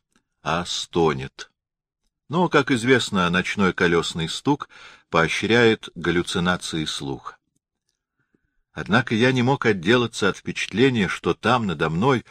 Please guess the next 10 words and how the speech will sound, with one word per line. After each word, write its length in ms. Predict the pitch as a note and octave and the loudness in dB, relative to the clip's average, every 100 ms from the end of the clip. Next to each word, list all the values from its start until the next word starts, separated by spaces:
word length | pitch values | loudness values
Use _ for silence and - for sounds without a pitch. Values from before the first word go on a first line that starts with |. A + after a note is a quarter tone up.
| - _ _ | -20 _ _
раздаются 720 | E2+ E2+ D2+ F2 B2+ - - | 0 0 2 2 2 0 -4
какие-то 480 | G2 E2+ B2+ B2+ G#2 | -4 0 0 0 2
необыкновенные 800 | G2 F2+ F#2 F2+ G2+ B2+ C3 C3 | 0 0 0 0 0 0 0 -2
звуки. 560 | A#2 C#3 B2+ - - _ _ _ _ _ _ _ _ _ | 2 4 4 2 -12 _ _ _ _ _ _ _ _ _
Я 140 | G#2+ C#3+ | -2 0
слегка 480 | - A#2+ - B2+ B2+ | 2 0 2 0 2
приподнялся. 800 | A#2 F#2 D2 D2+ D2 C#2+ - - _ _ _ _ _ _ _ | 0 -2 -2 -4 -4 -6 -12 -16 _ _ _ _ _ _ _
Звуки 440 | D#2+ F2+ C#3+ - | -6 2 2 2
стали 380 | F#2 - G#2 A2 | -8 0 2 2
яснее. 640 | F2 D2+ - E2 D#2 C#2+ | 0 -2 -4 -4 -2 -2